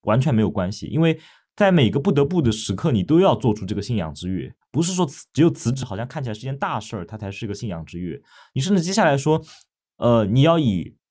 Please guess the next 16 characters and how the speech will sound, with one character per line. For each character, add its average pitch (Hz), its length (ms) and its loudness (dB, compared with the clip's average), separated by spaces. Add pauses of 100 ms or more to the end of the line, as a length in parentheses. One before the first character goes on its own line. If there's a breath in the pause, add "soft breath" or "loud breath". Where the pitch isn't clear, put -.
呃， 92 360 0
什 - 140 -4
么 131 60 4
样 160 100 2
的 143 60 0
方 143 280 -2
式 139 340 0
与 113 180 0
你 120 160 4
的 90 200 -2
母 95 140 0
亲 131 180 -2
相 147 200 -2
处， 92 120 -8
或 123 100 -2
者 110 160 -2